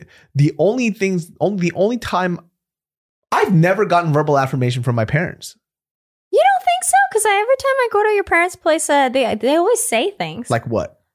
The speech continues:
Speaker 2: Like, "So glad that, you know, my sons are providing, like, financially, they're very stable. Like, they're so proud of you." That's all I hear every time.
Speaker 1: Yeah, like, to me, though, but that's, like, them saying, like, how I hear it as. It's like, <laughs> this is how my mom says it.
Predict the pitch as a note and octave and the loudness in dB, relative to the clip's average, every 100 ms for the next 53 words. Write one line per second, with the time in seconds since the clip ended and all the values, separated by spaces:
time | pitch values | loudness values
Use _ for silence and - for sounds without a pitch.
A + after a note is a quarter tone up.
0 | _ C4 C4 B3+ _ _ _ _ - D4+ | _ -2 0 -4 _ _ _ _ -2 -2
1 | D4 C#4 C4+ C#4+ C#4 B3+ A#3 A3+ G#3+ G#3 | 0 0 0 -2 0 -2 -2 -4 -4 -6
2 | G#3+ G#3 G#3 G#3 A#3 A3+ A#3 B3 - G#3 | -6 -6 -6 -4 -2 -2 -2 -4 -2 0
3 | G3 F#3+ G#3+ F#3+ G3 G3 F#3+ - G3 - | 0 -2 -6 -4 -4 -4 -6 -4 -4 -2
4 | A#3+ B3+ B3+ B3 A3+ G#3 G3+ G3+ F#3+ F#3+ | -2 0 -2 -2 -4 -2 -2 -2 -4 -6
5 | - A3+ A3+ G#3+ G#3 G#3 G#3 G3+ F3+ F3+ | -4 -2 0 0 0 0 0 0 -2 -4
6 | - A3+ A3+ - F4+ F4+ B3 B3+ F4+ A3+ | -6 -2 -2 0 -2 -2 -2 0 0 -2
7 | E3+ F#3+ - - F#3+ B3+ D4+ G#3 B3 C#4 | -2 -2 -4 -6 -2 0 0 0 -4 -4
8 | F3 - - G#3+ _ _ _ - - - | -8 -10 -14 -20 _ _ _ -16 -16 -12
9 | - G#3+ G#3+ G#3 - F3+ E3+ - G3 G#3+ | -2 0 0 -2 -2 -4 -2 -4 -2 -2
10 | G3 F#3+ F#3+ - - D3 D#3 G3+ - E3 | 0 0 0 -4 -4 -2 0 -2 0 0
11 | C#3+ - - _ C#3 C#3+ D3 C#3+ C3+ B2+ | -2 -8 -18 _ -2 0 0 -2 -2 0
12 | A2+ A2+ A#2+ - _ - B2+ A2+ C#3+ D#3 | 0 0 -4 -12 _ -4 -2 0 0 0
13 | D#3 D#3+ E3 G3 - B2+ - C#3+ A#2+ - | 0 0 -2 -2 -4 -6 0 -2 -2 -4
14 | D#3 - F#3 C#3 A#2+ B2 A#2 G2+ F2+ | -2 -2 -2 0 0 0 -2 -2 -8